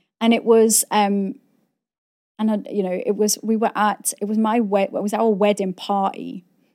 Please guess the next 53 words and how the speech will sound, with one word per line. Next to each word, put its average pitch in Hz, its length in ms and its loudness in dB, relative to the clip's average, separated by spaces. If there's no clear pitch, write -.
and 190 100 -4
everyone 196 180 -4
was 196 120 -6
getting 190 200 -2
up 185 140 -10
and 185 80 -6
doing 185 180 -4
daft 180 220 -6
speeches - 440 -8
'cause - 140 -14
we, 180 220 -12
you - 100 -12
know, - 140 -12
we, - 120 -14
we'd 175 140 -10
had 170 120 -10
this 175 140 -8
party, 185 320 -6
like, - 220 -12
six - 320 -6
months 185 180 -6
after - 180 -10
getting 185 220 -8
married, 185 300 -4
and 185 160 -6
his 214 340 4
cousin 240 380 2
made 196 160 -2
a 190 60 -2
joke, - 680 -6
and 220 80 -6
it 208 60 -6
was 226 160 -4
just 277 220 0
a 240 60 0
joke, - 380 -10
and 196 80 -4
it 190 80 -6
was 196 180 -4
not, 202 200 -2
no 208 140 -2
intent 196 400 -4
or 180 80 -6
anything 180 320 -8
bad 208 260 0
in 180 80 -4
it, 170 160 -8
but 196 120 -2
it 196 100 -6
was, 190 320 0
"Holly's 247 380 4
done, 196 460 2
um, 185 540 -2